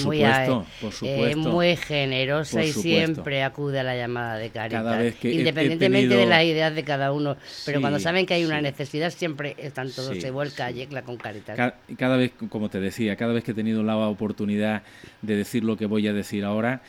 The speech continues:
Speaker 2: lo he, lo he dicho. Y verdaderamente vuelvo a repetirlo, Yecla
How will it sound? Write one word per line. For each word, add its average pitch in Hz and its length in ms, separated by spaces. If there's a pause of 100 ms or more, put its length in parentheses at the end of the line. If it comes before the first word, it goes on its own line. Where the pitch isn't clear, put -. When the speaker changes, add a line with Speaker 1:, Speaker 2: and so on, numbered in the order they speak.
(240)
Speaker 2:
lo 101 220
he, 98 180
lo 95 200
he 95 60
dicho. 95 460
Y 101 120
verdaderamente 101 560
vuelvo 104 260
a 98 40
repetirlo, 92 580
Yecla 98 420